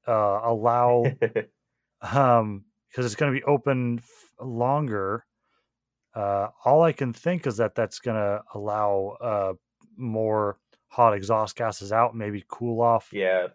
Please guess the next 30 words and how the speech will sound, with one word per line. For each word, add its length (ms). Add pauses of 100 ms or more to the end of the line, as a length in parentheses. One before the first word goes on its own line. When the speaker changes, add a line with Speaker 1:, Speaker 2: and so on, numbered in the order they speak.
Speaker 1:
the 120
cylinder 400
temps 600
a 100
bit 280
more. 420 (800)
Speaker 2:
Y-, 180
yeah, 400
I, 460
I, 120
you 200
know, 260
and 100
that's, 300 (920)
we're 140
kinda 240
like, 400
I 40
think 180
that 200
probably 320
gets 280
into, 180
like, 360 (540)
how 600
combustion 800
actually 420
works 360
inside 460
the, 280